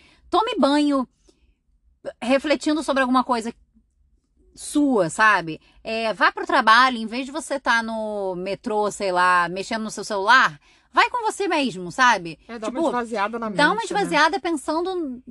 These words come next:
Speaker 1: sabe? E refletindo sobre, cara, o que que eu, o que que eu tenho vivido? O que que eu tenho sentido, sabe? O que que eu tenho, tô aprendendo com essa situação que aconteceu ontem no meu dia, sabe? É, eu acho que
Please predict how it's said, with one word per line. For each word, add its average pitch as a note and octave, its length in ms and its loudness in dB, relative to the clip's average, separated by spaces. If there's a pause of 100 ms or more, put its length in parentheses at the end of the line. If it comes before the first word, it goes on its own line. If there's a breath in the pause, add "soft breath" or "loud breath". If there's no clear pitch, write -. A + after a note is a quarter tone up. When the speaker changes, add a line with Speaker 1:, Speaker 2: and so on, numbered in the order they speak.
(140)
Speaker 1:
sabe? D4+ 480 2
E - 20 0
refletindo D#4 480 -2
sobre, F4+ 180 -12
cara, A4 320 -14
o - 20 -14
que G#4+ 140 -18
que - 80 -20
eu, A#4+ 60 -20
o - 300 -20
que - 100 -20
que - 80 -4
eu C#5 60 0
tenho A4+ 180 -10
vivido? F3+ 480 -2
O - 40 -6
que - 100 -20
que - 60 -14
eu A#4 60 -16
tenho A4+ 220 -14
sentido, A#3 720 -4
sabe? A#3+ 280 0
O B3 40 -10
que D#4 100 -10
que - 80 -12
eu F#4 60 -10
tenho, G#4 200 -8 (440 soft breath)
tô D#4+ 200 2
aprendendo C#4+ 800 0
com B3+ 140 -4
essa C4+ 260 -2
situação C4 420 -2
que C4 60 -6
aconteceu B3+ 580 -4
ontem A3+ 440 0
no G3+ 80 -8
meu G3+ 160 -4
dia, F3 500 -4 (240 soft breath)
sabe? A#3 580 2 (220 soft breath)
É, G#3 680 -2
eu B3 160 -4
acho C#4+ 420 -2
que C4+ 800 -6